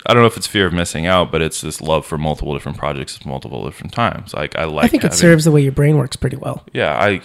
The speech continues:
Speaker 1: like having my hands in a bunch of different pies. And like I said, I have to deal with that on a constant basis, but it is a part of my identity. The other side of it was looking back at the two other companies that I ran away from that I just outright quit,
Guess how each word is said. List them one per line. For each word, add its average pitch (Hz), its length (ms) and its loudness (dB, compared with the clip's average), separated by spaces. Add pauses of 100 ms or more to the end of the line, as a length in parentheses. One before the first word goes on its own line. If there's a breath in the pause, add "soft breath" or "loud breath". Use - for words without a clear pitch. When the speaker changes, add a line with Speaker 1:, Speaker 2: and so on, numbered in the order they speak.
(120)
Speaker 1:
like 85 300 -2
having 80 320 0
my 76 140 -2
hands 73 340 -4
in 69 60 -8
a 67 60 -6
bunch 62 220 -8
of - 60 -12
different 67 300 -8
pies. 90 400 -4
And 87 100 -4
like 85 160 -8
I 82 40 -4
said, 73 220 -8
I 82 80 0
have 80 180 -4
to 82 80 -8
deal 67 240 -8
with 76 160 -4
that 76 160 -2
on 78 100 -2
a 76 60 -4
constant 76 440 -8
basis, 78 360 -8
but 78 200 -4
it 73 120 -8
is 71 160 -6
a 76 60 -2
part 69 200 -4
of 76 60 -6
my 87 140 -2
identity. 71 540 -4 (580 loud breath)
The 110 60 4
other 117 100 2
side 160 260 6
of 107 100 8
it 98 120 4
was 95 180 -2
looking 95 360 -2
back 113 340 2
at 76 120 -6
the 80 220 -4
two - 260 -6
other 85 160 -2
companies 95 480 -2
that 80 120 -2
I 76 60 2
ran 80 220 0
away 78 200 0
from 67 200 -6
that 69 120 -6
I 71 80 -4
just - 180 -10
outright 69 380 -4
quit, - 280 -8